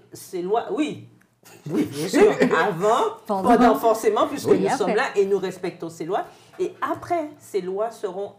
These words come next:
Speaker 1: encore là.
Speaker 3: Et puis,
Speaker 1: Donc
Speaker 3: euh, si je peux me permettre, euh, il y a ce verset qui dit que la loi est écrite dans notre cœur. Et justement, si la loi est écrite dans notre cœur, elle ne, c'est bien en fait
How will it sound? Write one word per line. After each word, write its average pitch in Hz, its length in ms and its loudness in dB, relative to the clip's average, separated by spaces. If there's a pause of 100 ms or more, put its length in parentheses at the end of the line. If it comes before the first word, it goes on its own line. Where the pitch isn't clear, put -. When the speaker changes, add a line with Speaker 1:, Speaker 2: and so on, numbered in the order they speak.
Speaker 1:
encore 190 360 -2
là. 147 120 -6 (340)
Speaker 3:
Et 214 60 -12
puis, 170 200 -14
Speaker 1:
Donc 214 220 -4
Speaker 3:
euh, 202 120 -6
si 208 160 -14
je 208 80 -18
peux 214 100 -8
me 185 80 -10
permettre, 190 400 -6 (420)
euh, 175 580 -8 (120)
il 185 60 -12
y 185 40 -10
a 175 60 -8
ce 185 160 -12
verset 175 400 -8
qui 247 140 -14
dit 214 220 -12
que 226 100 -8 (320)
la 175 160 -10
loi 175 320 -10
est 185 160 -20
écrite 226 440 -16
dans 175 140 -16
notre 196 340 -14
cœur. 202 320 -10 (320)
Et 185 160 -10
justement, 190 600 -10
si - 280 -12
la 294 180 -6
loi 277 280 -6
est - 260 -18
écrite 220 380 -14
dans 233 120 -10
notre 202 280 -12
cœur, 269 240 -12
elle 202 220 -12
ne, 180 80 -12 (440)
c'est 214 80 -6
bien 220 240 -6
en 226 60 -6
fait 254 220 -10